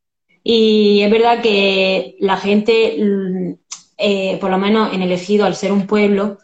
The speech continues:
pues hay mucha gente que no sabe ni lo que es, ni para qué sirve, están súper desinformados.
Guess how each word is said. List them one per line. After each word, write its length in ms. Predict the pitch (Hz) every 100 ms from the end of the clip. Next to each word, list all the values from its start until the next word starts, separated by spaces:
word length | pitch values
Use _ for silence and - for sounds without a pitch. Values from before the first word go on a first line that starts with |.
| _ _
pues 180 | - 190
hay 60 | 208
mucha 280 | 214 214 208
gente 280 | 202 214 208
que 100 | 180
no 140 | 185
sabe 300 | 180 196 196
ni 120 | 185
lo 140 | 170 165
que 280 | 170 175 220
es, 40 |
ni 180 | 247 190
para 200 | 170 165 160
qué 100 | 190
sirve, 380 | - 220 233 233
están 300 | 226 220 233
súper 440 | 226 226 202 185
desinformados. 920 | 185 180 190 180 185 185 196 226 262